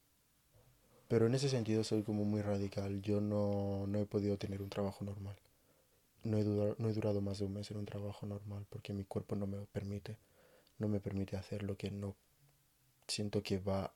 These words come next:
alineado con mi propósito y tal. Y yo me esforzaba en ese trabajo. Decía, "Buah, voy a esforzarme para durar en ese trabajo porque es dinero". Pero a los días me decían,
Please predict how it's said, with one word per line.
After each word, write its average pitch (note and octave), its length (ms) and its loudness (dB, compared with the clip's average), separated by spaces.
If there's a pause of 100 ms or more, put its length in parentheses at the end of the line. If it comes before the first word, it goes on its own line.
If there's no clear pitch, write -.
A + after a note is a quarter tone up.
alineado G#2 480 -4
con G#2 120 -6
mi G2+ 80 -8
propósito G#2 540 -2
y G2+ 60 -2
tal. G#2 260 0 (580)
Y G#2 120 -2
yo A2+ 180 4
me A2+ 80 2
esforzaba G#2+ 540 2
en G2+ 60 4
ese G#2 140 2
trabajo. G2+ 380 0
Decía, G2+ 280 2
"Buah, G2+ 260 2 (440)
voy G#2+ 220 4
a A2 440 0 (720)
esforzarme A2 460 2
para G#2 120 4
durar G#2 160 6
en G#2+ 60 2
ese - 140 -6
trabajo G#2+ 300 -2
porque G2+ 180 -2
es G#2 80 0
dinero". G#2 400 0 (440)
Pero G#2 160 2
a G2 40 2
los G2 160 0
días G#2+ 220 0
me G#2 80 0
decían, G2+ 220 -6